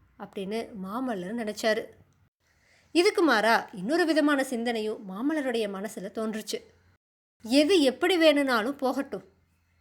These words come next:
என்ன அபகீர்த்தி, அவமானம் ஏற்பட்டாலும் ஏற்படட்டும்,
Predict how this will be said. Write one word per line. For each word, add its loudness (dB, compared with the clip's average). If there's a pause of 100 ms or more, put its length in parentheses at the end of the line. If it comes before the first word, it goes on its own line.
என்ன 0
அபகீர்த்தி, -2
அவமானம் 4
ஏற்பட்டாலும் -4
ஏற்படட்டும், -2